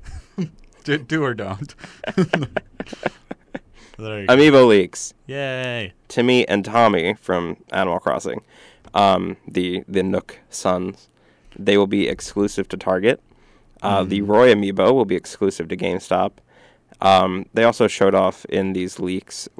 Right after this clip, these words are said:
Speaker 2: that the Famicom colored, um, R O B Amiibo,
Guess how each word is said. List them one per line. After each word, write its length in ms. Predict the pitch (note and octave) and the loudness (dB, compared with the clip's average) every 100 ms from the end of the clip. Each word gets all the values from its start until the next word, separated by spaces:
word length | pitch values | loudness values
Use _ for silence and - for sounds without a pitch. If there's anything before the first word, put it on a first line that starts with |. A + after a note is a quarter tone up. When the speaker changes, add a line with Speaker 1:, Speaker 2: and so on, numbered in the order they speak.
| - | -10
Speaker 2:
that 340 | G2 F2+ D#2+ | -4 -4 -4
the 180 | F#2+ F#2 | -6 -8
Famicom 600 | - G2+ G#2 - G2+ G2 | -2 0 0 0 -2 -2
colored, 460 | - F#2+ F#2 F2+ F#2 | -4 -2 -2 -4 -6
um, 280 | F2+ E2+ - | -6 -6 -8
R 220 | G2 G2 | -4 -2
O 60 | F#2 | -2
B 400 | F2+ F#2 G#2+ G#2 - | -4 -4 -4 -6 -12
Amiibo, 540 | - G#2+ G#2+ A2 B2 | -4 -2 2 2 2